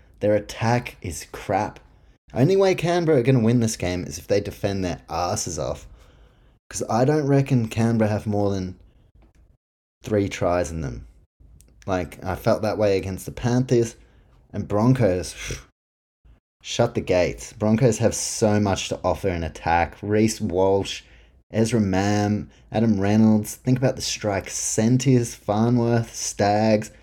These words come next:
You've got Cobbo on the wing. Payne Haas in career best form with his best years ahead of him. Jordan Riki coming off a double. Kurt Capewell, absolute gun back rower. Patrick Carrigan, one of the best players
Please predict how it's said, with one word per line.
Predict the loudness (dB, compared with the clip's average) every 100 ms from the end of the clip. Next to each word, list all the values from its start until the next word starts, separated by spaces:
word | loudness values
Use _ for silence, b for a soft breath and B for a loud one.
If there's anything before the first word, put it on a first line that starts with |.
| b b
You've | -2
got | -2 -2
Cobbo | -6 0 4 6 4 4
on | 0
the |
wing. | -2 0 2 2 0 -4 b b -18
Payne | 2 4 4
Haas | 2 0 2 0 -2 -16 b b
in | -4 -2
career | 2 4 6 4
best | 2 -2 -8
form | -2 4 6 8 6 0 B -8
with | -6
his | -4
best | 2 2 2
years | 0 0 0
ahead | -8 0 4 4
of | 6
him. | 6 6 4 B B B
Jordan | 2 6 6 4
Riki | 2 2 2 0 0 -4 b b
coming | -2 0 0
off | -2
a |
double. | -8 2 2 6 6 4 0 B B _
Kurt | 2 2 2
Capewell, | -6 0 4 2 4 2 4 0 b b b
absolute | -12 -8 -4 -4 -4 0
gun | 4 4
back | 4 0 2
rower. | 6 8 6 2 b b -18
Patrick | 0 0 2 -4 -2
Carrigan, | 0 4 4 2 0 -4 B B
one | -2
of | 0
the | 0
best | 0 0 -2
players | 2 4 4 0